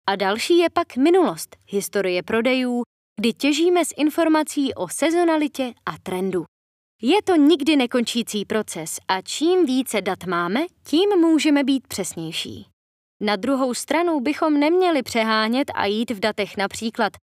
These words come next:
deset let nazpátek, optimální je v tomto ohledu tříletá historie. U logistické části je důležité počítat také s tím,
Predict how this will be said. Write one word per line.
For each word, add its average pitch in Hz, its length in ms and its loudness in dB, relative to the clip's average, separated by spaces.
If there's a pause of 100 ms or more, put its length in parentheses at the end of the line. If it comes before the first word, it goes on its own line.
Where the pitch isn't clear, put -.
(120)
deset 208 360 -2
let 202 160 0
nazpátek, 185 680 -2 (300)
optimální 311 680 2
je 247 60 0
v - 100 -12
tomto 247 360 0
ohledu 240 500 -2
tříletá 180 640 -2
historie. 170 560 -8 (760)
U 240 60 2
logistické 254 760 0
části 254 440 -2
je 208 80 2
důležité 311 680 2
počítat 311 600 0
také 262 340 -2
s - 100 -10
tím, 202 300 -2